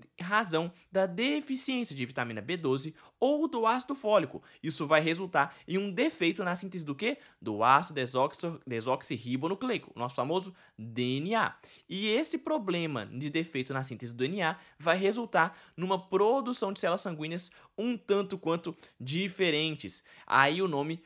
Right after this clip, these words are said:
megaloblástico, onde megalo significa grande e blasto significa imatura, refletindo exatamente a característica dessas células,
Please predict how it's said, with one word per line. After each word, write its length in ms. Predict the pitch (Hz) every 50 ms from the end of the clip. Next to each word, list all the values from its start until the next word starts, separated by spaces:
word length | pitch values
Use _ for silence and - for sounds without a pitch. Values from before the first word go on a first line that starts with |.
| _ _
megaloblástico, 1120 | 127 139 156 175 196 185 190 190 202 214 196 175 165 160 165 170 175 - - - 120 - -
onde 280 | 139 143 139 131 120 123
megalo 540 | 127 139 143 127 123 131 143 180 180 131
significa 540 | 131 - - 131 131 123 117 - - - 180
grande 400 | 196 180 147 143 147 160 - - _ _ _ _
e 80 | - 208
blasto 460 | 185 170 160 156 151 151 180 - -
significa 520 | - - 180 165 170 175 175 - 175 -
imatura, 540 | 180 202 226 254 - - 226 220 196 143 - - - _
refletindo 520 | _ - 208 202 214 214 214 - 247 240 247
exatamente 680 | 233 185 170 214 233 339 339 339 311 269 247 262 -
a 40 | -
característica 540 | 262 226 220 226 - 214 208 208 - - 220
dessas 280 | 202 208 - 247 220
células, 340 | - 185 160 120 101 - -